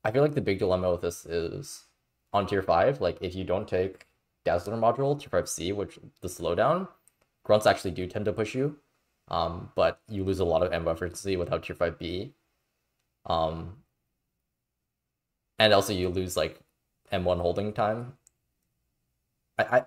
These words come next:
I think it's, like, a, like, a high C, low B for how much it improves the gun. Um, it's really kind of awkward to use in team play situations because you have to hold down M one for a long time to get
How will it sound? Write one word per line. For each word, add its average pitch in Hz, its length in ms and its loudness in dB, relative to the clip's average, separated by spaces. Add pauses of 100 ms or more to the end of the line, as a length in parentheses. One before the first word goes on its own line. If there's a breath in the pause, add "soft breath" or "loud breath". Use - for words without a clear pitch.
I - 20 6
think 214 200 2
it's, - 160 -4
like, 120 180 0
a, 92 200 4
like, 87 220 2
a 85 120 4
high 82 420 -2
C, 85 320 -8
low 80 280 -4
B - 380 -12
for 92 120 -4
how 90 100 0
much 92 180 -2
it 87 100 -4
improves 73 400 -10
the 85 100 -12
gun. 110 320 -10 (960)
Um, 82 460 -4 (720)
it's 104 160 0
really 123 500 -2
kind 90 300 -4
of 87 140 -4
awkward 87 340 2
to 92 80 -8
use 90 380 -4
in 85 100 -4
team 82 160 -8
play 90 80 -6
situations 117 640 -4
because 85 420 -6
you 85 360 -6 (100)
have - 240 -6
to 90 80 0
hold 92 240 0
down 87 220 4
M 80 120 -2
one 82 180 0
for 90 160 0
a 85 60 6
long 85 200 0
time 95 400 -4
to 98 80 -10
get 90 200 0